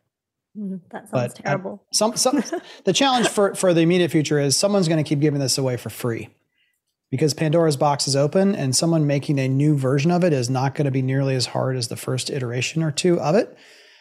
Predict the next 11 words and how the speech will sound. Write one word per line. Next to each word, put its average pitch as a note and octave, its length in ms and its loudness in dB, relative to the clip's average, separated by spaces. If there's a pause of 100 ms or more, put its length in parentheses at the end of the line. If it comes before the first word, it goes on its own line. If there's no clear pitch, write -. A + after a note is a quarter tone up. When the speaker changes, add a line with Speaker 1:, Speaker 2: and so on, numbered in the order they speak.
(340)
Speaker 2:
And D3+ 80 2
it's C#3 120 0
just F3 160 0
gonna D3+ 160 0
continually C#3+ 580 2
become C3 400 -2
a A#2+ 80 -2
race C3+ 300 0
to A#2+ 40 -4
the A2+ 120 -6
bottom, A#2 720 -2